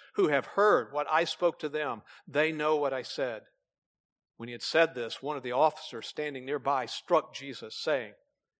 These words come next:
'Is that the way you answer the high priest?' Jesus answered him, 'If I have spoken wrongly, testify of the wrong. But if rightly, why do you strike me?'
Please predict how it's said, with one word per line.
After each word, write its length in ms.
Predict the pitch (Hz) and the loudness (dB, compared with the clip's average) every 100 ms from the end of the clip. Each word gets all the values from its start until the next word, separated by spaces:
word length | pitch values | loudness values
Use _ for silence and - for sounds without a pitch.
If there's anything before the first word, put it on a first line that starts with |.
| _ | _
'Is 240 | 151 - - | -8 -6 6
that 280 | 180 190 143 | 8 8 0
the 80 | |
way 220 | 135 156 170 | 0 2 2
you 240 | 147 151 | 0 -4
answer 260 | 165 - 139 | -4 -4 -4
the 120 | 123 | -4
high 180 | 160 156 | -4 -6
priest?' 580 | - 160 170 - - _ _ _ _ _ _ _ - | -8 -10 -8 -12 -18 _ _ _ _ _ _ _ -14
Jesus 420 | 135 123 165 180 | -10 -8 -6 -4
answered 340 | 180 - 131 | -4 -4 -8
him, 240 | 120 107 104 _ _ _ _ _ - | -8 -14 -16 _ _ _ _ _ -12
'If 160 | 113 | -4
I 180 | 139 170 | 0 2
have 120 | 180 | 0
spoken 380 | - 165 170 175 | -2 0 0 -2
wrongly, 500 | 160 139 113 101 - _ _ _ | -2 -4 -4 -14 -20 _ _ _
testify 640 | - 190 - 139 131 117 | -4 -4 -4 -6 -4 -4
of 120 | 113 120 | -6 -10
the 80 | |
wrong. 400 | 123 139 120 104 _ _ _ _ _ _ | -8 -6 -8 -12 _ _ _ _ _ _
But 120 | 127 | -4
if 140 | 127 - | -4 -4
rightly, 520 | 131 165 196 120 117 | 2 2 2 -4 -12
why 300 | 113 135 175 | -6 -4 -4
do 80 | 143 | -4
you 40 | 113 | -10
strike 460 | - - 175 - | -8 -4 -4 -6
me?' 240 | 117 117 | -20 -20